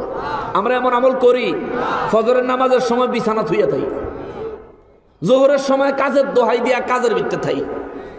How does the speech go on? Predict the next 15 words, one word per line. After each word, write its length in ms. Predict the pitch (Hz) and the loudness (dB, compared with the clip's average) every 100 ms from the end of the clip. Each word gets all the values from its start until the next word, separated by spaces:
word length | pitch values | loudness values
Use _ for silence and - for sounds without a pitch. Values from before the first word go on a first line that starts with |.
| - - - - | -18 -20 -20 -4
আসরের 480 | 226 277 302 330 320 | 0 2 4 4 4
সময় 560 | - 320 320 294 240 - - - - - - - | 2 2 4 4 2 -4 -6 -6 -6 -8 -10 -4
বাসা 260 | 226 254 320 | -2 0 2
যাইতাছি, 600 | 320 311 311 214 285 233 | 2 2 0 2 -2 0
সারাদিন 440 | 254 262 254 262 | 0 2 2 0
কাম 220 | 254 247 | 0 0
করছি, 480 | 240 240 - 226 180 - - - - - - - - | 2 2 0 -4 -4 -6 -8 -10 -14 -18 -20 -20 -4
এখন 260 | 202 208 240 | -2 0 0
আর 100 | 240 | 0
শরীরে 460 | - 233 226 226 | 2 2 4 2
দেয় 180 | 214 190 | 4 2
না। 160 | 180 170 - - - - - - - - | 2 -2 -4 -6 -8 -10 -12 -14 -14 -2
মাগরিবের 440 | 226 247 262 254 | 0 2 2 2
সময় 600 | 254 247 262 277 269 220 - | 2 0 2 2 2 0 0
হাত 140 | 214 | -2